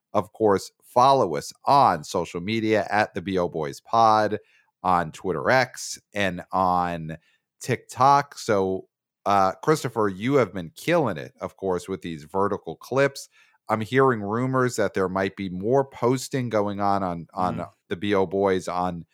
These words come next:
Speaker 1: Twitter X. Is there anything you could hint at, anything you could tell us about? Why should our listeners follow us on social media? What's exciting there?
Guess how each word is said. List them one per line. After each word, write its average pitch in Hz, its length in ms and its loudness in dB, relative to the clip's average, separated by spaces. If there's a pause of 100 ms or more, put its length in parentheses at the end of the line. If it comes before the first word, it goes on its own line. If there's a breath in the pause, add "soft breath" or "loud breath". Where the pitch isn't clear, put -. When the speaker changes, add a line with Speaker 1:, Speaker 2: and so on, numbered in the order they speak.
(300)
Speaker 1:
Twitter 101 380 0
X. 135 340 0
Is 98 160 -2
there 107 140 2
anything 156 320 0
you 127 140 -4
could 95 200 -6
hint 127 360 -6
at, 104 200 2
anything 110 300 -6
you 104 100 -8
could - 80 -12
tell 101 240 2
us 95 140 -8
about? 95 300 0
Why 101 300 2
should 101 500 -2 (420)
our 110 140 6
listeners 95 840 -2 (300)
follow 98 360 4
us 87 120 -6
on 85 160 -2
social 80 340 -10
media? 64 400 -14
What's 92 220 -8
exciting 78 500 -8
there? 60 280 -14